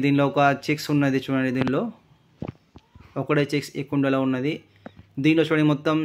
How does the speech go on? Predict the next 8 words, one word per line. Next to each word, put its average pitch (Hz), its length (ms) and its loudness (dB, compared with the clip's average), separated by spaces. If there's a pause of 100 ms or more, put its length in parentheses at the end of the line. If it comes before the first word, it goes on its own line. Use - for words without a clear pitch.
(180)
సిక్స్ 170 340 -4 (1160)
చిక్స్ 165 320 -2
ఉన్నాయి, 156 280 2 (1500)
ఫైవ్ 156 260 4
ఉన్నాయి, 151 240 4
ఒకటి 147 220 2
బయటికి 143 260 2
వచ్చేసింది. 143 560 0